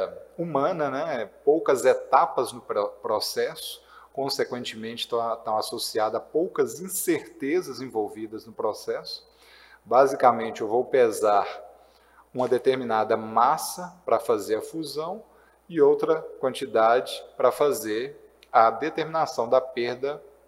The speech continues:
ao fogo no material. É, é uma técnica que eu trabalho material sólido. Após a fusão,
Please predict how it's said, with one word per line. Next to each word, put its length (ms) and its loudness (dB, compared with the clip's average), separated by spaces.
ao 160 6
fogo 680 -6
no 420 -10
material. 720 2
É, 1000 2
é 60 0
uma 160 -2
técnica 680 0
que 120 -4
eu 100 2
trabalho 540 4
material 440 0
sólido. 580 0
Após 460 6
a 80 4
fusão, 640 -4